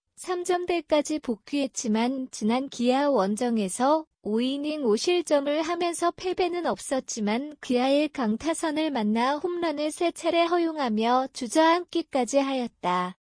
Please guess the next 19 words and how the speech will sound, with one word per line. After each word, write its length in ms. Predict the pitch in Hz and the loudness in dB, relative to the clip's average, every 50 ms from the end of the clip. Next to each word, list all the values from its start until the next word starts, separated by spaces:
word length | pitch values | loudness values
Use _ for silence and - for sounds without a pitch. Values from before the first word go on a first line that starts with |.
| _ _ _ | _ _ _
팀의 400 | - - 392 359 359 359 359 370 | 0 0 2 4 4 4 4 4
한 160 | 370 370 381 | 2 2 0
시즌 460 | 370 - 359 330 - 349 330 330 311 | 0 0 -2 0 0 -2 -2 -2 -2
농사를 560 | 254 214 208 240 - 302 302 285 294 302 320 | 0 0 0 0 2 2 2 2 2 0 0
좌우한다는 1040 | 294 - - 226 185 202 226 269 302 311 302 277 269 247 240 214 208 214 240 269 269 | -2 -4 -2 -2 0 2 2 4 4 2 2 0 0 0 0 0 2 0 0 -2 -2
외국인 580 | 233 190 190 202 208 - 302 294 330 330 330 311 | 0 2 2 2 2 0 0 -2 -2 -4 -4 -2
투수마저 800 | - 381 370 - - 381 359 285 269 240 214 - 254 285 302 | 0 0 0 2 2 2 0 2 0 -2 -2 0 0 2 2
이번 340 | 294 240 208 208 - 277 311 | 2 0 0 0 2 0 2
시즌 400 | 294 - - 349 302 - 320 311 | 2 0 0 0 0 -2 -4 -2
말썽이었다. 1200 | 285 233 196 180 190 196 - - 381 359 339 330 294 233 190 - _ - 170 165 170 170 175 - _ _ _ _ _ _ _ _ _ _ _ _ _ _ _ _ _ _ _ _ _ _ | -2 0 0 0 -2 -2 0 0 0 0 0 0 -2 -2 -4 -6 _ -4 -2 -2 -2 -2 -4 -8 _ _ _ _ _ _ _ _ _ _ _ _ _ _ _ _ _ _ _ _ _ _
지난해 440 | - - 240 226 269 294 311 349 359 | -6 -2 0 0 2 2 0 0 0
십일 380 | - - - 392 - 415 403 | 0 0 -2 2 2 2 2
승을 400 | - - - 359 339 330 320 320 | 2 0 -2 -2 -2 0 -2 0
올렸던 640 | 294 240 214 226 247 254 247 - - 294 294 302 311 | 2 2 2 2 2 0 0 0 0 -2 -2 -4 -6
페냐는 680 | - 339 339 311 294 269 254 233 233 254 285 311 320 | -4 -4 -2 0 0 0 2 2 2 0 0 -2 0
일찌감치 840 | 269 214 208 220 - - 349 330 339 320 311 311 - - - 330 311 | 0 2 2 0 0 -2 0 2 2 2 2 0 -4 -4 -4 -4 -2
짐을 300 | - - 285 269 277 277 | -2 -4 -2 -2 -2 -2
싸 220 | - - 330 330 | -2 0 0 0
떠났고 880 | 320 - 320 320 320 285 226 - _ _ - 233 247 269 285 285 294 | 0 0 -2 -2 -2 -4 -4 -6 _ _ 0 2 4 4 4 2 0